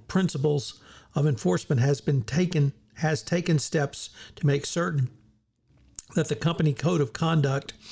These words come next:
remains current and effective and whether the company has periodically reviewed and updated its code." Some of the questions you should consider are, when was the last time your policies and procedures were released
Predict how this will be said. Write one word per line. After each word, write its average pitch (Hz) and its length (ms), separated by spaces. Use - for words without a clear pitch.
remains 156 460
current 190 420
and 139 120
effective 165 480
and 131 180
whether 139 220
the 135 80
company 160 380
has 139 120
periodically 156 800
reviewed 139 440
and 139 100
updated 143 520
its 120 140
code." 123 440
Some 175 220
of 156 60
the 151 60
questions 165 520
you 160 80
should 139 240
consider 151 500
are, 131 260
when 185 180
was 180 140
the 160 40
last 156 320
time 160 260
your 143 100
policies 165 600
and 139 100
procedures 147 540
were 143 140
released 139 500